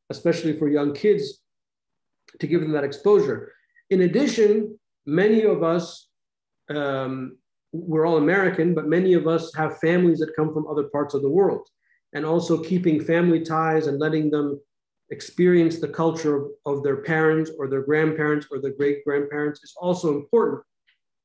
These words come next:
Uh, there is something that is unlocked when a person reconnects with their origin, with their ancestry.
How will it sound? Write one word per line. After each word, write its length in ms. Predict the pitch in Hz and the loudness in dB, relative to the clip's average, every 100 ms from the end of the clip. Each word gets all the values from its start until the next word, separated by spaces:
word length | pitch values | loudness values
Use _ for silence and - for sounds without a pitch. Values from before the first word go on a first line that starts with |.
| _ _ _ _ | _ _ _ _
Uh, 140 | 139 139 | -10 -4
there 160 | 151 | -2
is 120 | 151 | -2
something 640 | 170 185 180 175 165 - - _ _ _ _ - | 0 0 2 4 4 0 -12 _ _ _ _ -8
that 160 | 151 151 | -2 0
is 180 | 143 - | -2 -2
unlocked 760 | 185 185 165 175 180 - - - _ _ _ _ | 0 2 4 2 2 -2 -10 -20 _ _ _ _
when 160 | 147 147 | -4 -4
a 60 | |
person 880 | 143 - 190 185 185 170 165 165 - _ _ _ _ _ - | -4 0 2 2 2 4 4 2 -4 _ _ _ _ _ -10
reconnects 1040 | 156 165 202 202 180 165 175 170 - - - - | -2 0 2 0 2 2 2 0 -8 -16 -20 -6
with 200 | 147 151 | -2 0
their 180 | 147 143 | 0 0
origin, 720 | 160 175 165 151 165 160 143 | 2 2 2 2 0 0 -2
with 140 | 147 | -4
their 200 | 147 151 156 | -4 -4 -2
ancestry. 760 | 170 170 165 165 - 160 160 | -2 0 -4 -4 -4 -4 -4